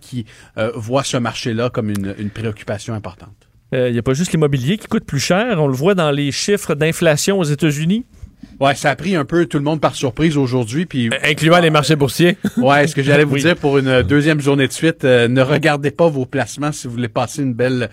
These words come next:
Speaker 1: euh, une belle soirée. Euh, on s'attendait, les analystes s'attendaient à une hausse du coût de la vie, donc l'indice des prix à la consommation, là, une hausse de,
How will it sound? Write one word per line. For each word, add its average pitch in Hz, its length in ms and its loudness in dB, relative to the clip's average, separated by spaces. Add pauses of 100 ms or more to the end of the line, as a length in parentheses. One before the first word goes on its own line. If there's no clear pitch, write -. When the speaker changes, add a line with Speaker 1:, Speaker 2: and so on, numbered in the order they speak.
(360)
Speaker 1:
euh, 123 180 0
une 135 140 -2
belle 135 220 0
soirée. 131 520 0 (320)
Euh, 120 460 2 (100)
on 135 100 -4
s'attendait, 175 600 2
les 151 180 -2
analystes 190 380 0
s'attendaient 143 500 0
à 135 280 2
une 139 220 0
hausse 190 360 2
du 117 100 -12
coût 165 140 -4
de 143 80 0
la 131 120 4
vie, 180 220 -2
donc 135 260 -4
l'indice 135 500 0
des 143 100 0
prix 165 160 -2
à 139 60 2
la 117 80 -4
consommation, 127 640 -6
là, 160 80 0
une 135 180 0
hausse 156 200 -2
de, 123 120 -2